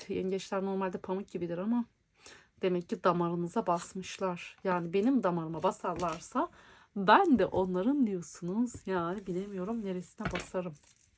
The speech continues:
Bir kaos ortamına dikkat edin. Bakalım bu kartlarımız neler yaşay-, yaşatacak size.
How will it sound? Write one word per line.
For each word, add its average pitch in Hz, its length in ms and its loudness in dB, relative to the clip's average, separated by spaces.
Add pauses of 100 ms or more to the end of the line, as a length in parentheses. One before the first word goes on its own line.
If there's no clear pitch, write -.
(1700)
Bir 226 60 -2
kaos 214 440 4
ortamına 190 500 0
dikkat 185 300 -8
edin. 175 260 -10 (1700)
Bakalım 202 420 -4 (600)
bu - 60 -14
kartlarımız 196 760 -6
neler - 320 -12
yaşay-, - 640 -10
yaşatacak 185 680 -6
size. 175 480 -10